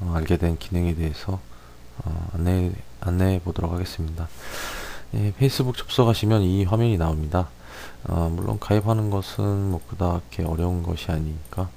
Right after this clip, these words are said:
뭐 모르시는 분들이 계시면 다음에 가입하는 방법에 대해서 안내하도록 하겠습니다. 에, 가입하실 때 쓰시는 그 이메일 주소로, 어,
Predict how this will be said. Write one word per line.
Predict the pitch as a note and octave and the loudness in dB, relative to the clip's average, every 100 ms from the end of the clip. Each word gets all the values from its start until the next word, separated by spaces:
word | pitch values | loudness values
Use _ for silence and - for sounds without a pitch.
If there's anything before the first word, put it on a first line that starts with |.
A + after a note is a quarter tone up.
| - - - - | -12 -12 -14 -6
뭐 | G#2+ G2 - | -2 -2 -2
모르시는 | - F#2+ G#2 G#2 G2+ G2 F#2+ F#2+ F#2+ F#2+ F#2+ - | 0 0 0 2 2 2 0 -2 -2 -4 -6 -4
분들이 | F#2 F2+ F2 | -2 0 -2
계시면 | - - E2+ F2+ E2+ | -4 -4 0 0 -2
다음에 | E2+ E2 D#2+ D#2+ E2 E2+ D#2+ | -4 -2 0 0 -2 -4 -6
가입하는 | - F2+ E2+ F#2 F2 | -2 0 0 0 0
방법에 | E2 D#2+ E2 | 0 0 2
대해서 | D#2+ D#2 - F2+ G2+ | 0 -2 -4 -4 -2
안내하도록 | E2 E2+ E2+ E2 E2+ F2 - - - - - - F#2+ F#2+ F2+ | 0 2 2 2 -2 -8 -14 -14 -14 -14 -14 -8 -2 -2 0
하겠습니다. | F2+ G2 - D#2+ D2+ D#2 - - - - - - - - - - | -2 -4 -4 -4 -4 -6 -8 -10 -10 -10 -10 -10 -12 -14 -6 0
에, | G2+ G2 - - - - - A2 | 0 0 -6 -10 -16 -16 -6 -4
가입하실 | G2 A2 A#2 A#2 A#2 | 4 6 6 4 0
때 | - A#2+ A2+ G#2 | 6 6 6 4
쓰시는 | - A2+ - A2+ G#2+ G2 | 0 -2 2 4 4 4
그 | F2+ F2 | 2 4
이메일 | F2 G2+ G2+ G2+ | 4 6 6 4
주소로, | - - F2+ F#2 | 0 -2 0 2
어, | G2 F2 D#2+ D#2 D#2 D#2 D#2 | 2 2 0 0 -2 -2 -4